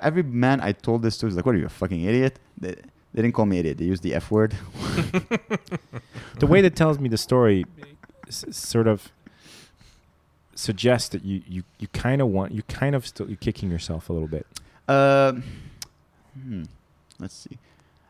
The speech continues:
Speaker 1: I am not proud of the fact that I didn't pursue it further 'cause we clicked mentally a lot.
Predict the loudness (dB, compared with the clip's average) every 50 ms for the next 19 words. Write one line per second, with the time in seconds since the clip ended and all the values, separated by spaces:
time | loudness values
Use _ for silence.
0 | _ _ _ _ _ _ _ _ _ _ _ -6 -4 -4 -2 -2 -2 -2 -2 -2
1 | -4 -6 -10 _ -8 -6 -4 -2 0 0 0 0 0 0 0 -2 -4 -6 -10 -12
2 | _ 0 2 2 4 4 2 2 0 -2 -6 -12 -20 -20 -20 -20 _ _ _ _
3 | _ _ _ _ _ -6 -4 -4 -4 -4 -2 -2 0 0 0 -2 -2 -4 -8 _
4 | _ -20 -20 -20 -20 _ _ _ _ _ _ _ _ _ _ _ _ _ _ _
5 | _ _ -20 -12 -6 -4 -2 0 0 0 -2 -2 -2 -2 -2 0 0 -2 -2 -4
6 | _ -14 -20 _ _ _ _ _ -2 0 0 0 -2 -4 -2 -2 -2 -2 2 4
7 | 6 6 8 6 6 4 2 0 -2 -4 -8 -8 -4 -2 -2 -2 -2 0 0 2
8 | 2 2 2 0 0 0 0 -2 -6 -10 -20 _ -4 0 0 2 2 0 -2 -6
9 | -10